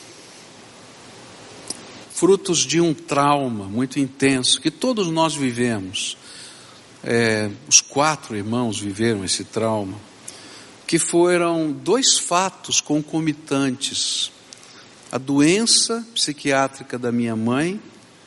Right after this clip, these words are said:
e o que ela gerou, que foi a separação do meu pai. E aí,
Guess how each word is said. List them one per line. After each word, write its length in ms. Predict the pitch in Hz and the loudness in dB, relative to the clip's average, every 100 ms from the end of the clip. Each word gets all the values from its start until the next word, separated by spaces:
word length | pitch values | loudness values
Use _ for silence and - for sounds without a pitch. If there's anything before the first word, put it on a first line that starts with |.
| - - - - - | -20 -20 -20 -20 -10
e 160 | 143 165 | 2 2
o 60 | |
que 160 | 170 175 | 4 0
ela 200 | 160 165 | 2 2
gerou, 560 | 160 180 165 147 143 120 - - - - | 2 2 4 2 0 -4 -14 -20 -20 -14
que 100 | - | -8
foi 280 | 131 - 139 | -6 0 0
a 60 | 139 | 2
separação 800 | - 147 151 147 131 - 139 | 0 -2 -4 0 2 2 0
do 60 | 139 | -4
meu 180 | 143 165 | -4 -4
pai. 400 | 160 120 107 104 - - - - - - - - - - - - - - | -2 -4 -4 -8 -18 -20 -20 -20 -20 -20 -18 -18 -18 -20 -20 -20 -20 -2
E 120 | 180 | 4
aí, 560 | 185 208 254 196 110 | 4 4 2 2 -2